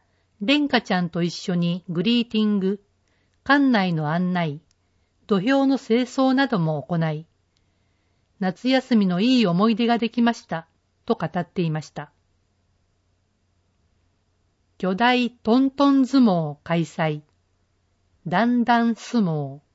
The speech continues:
アルファベット大文字、ディーエーエヌ、ディーエーエヌ、エスユーエムオーユー。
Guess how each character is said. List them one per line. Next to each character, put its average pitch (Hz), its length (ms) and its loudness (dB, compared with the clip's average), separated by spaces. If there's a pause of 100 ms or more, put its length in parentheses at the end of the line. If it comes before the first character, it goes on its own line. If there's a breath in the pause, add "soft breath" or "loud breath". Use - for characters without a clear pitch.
(1120)
ア 208 100 -2
ル 240 120 -2
フ - 100 -14
ァ 240 120 0
ベ 240 100 0
ッ 226 60 -8 (140)
ト 165 280 -6
大 190 220 -2
文 185 200 -2
字、 175 400 -8 (180)
デ 175 140 -4
ィ 220 260 -2
ー 214 220 -2
エ - 20 -4
ー 214 160 -6
エ 202 40 0
ヌ、 156 240 -4 (340)
デ 190 80 -2
ィ 214 200 -2
ー 208 220 0
エ - 40 -4
ー 208 140 -6
エ 190 40 0
ヌ、 160 240 -2 (400)
エ 196 80 -2
ス - 200 -6
ユ 240 280 2
ー 214 180 -4
エ 202 40 2
ム 220 220 4 (120)
オ 196 100 0
ー - 20 -2
ユ 175 400 -4
ー。 - 20 -20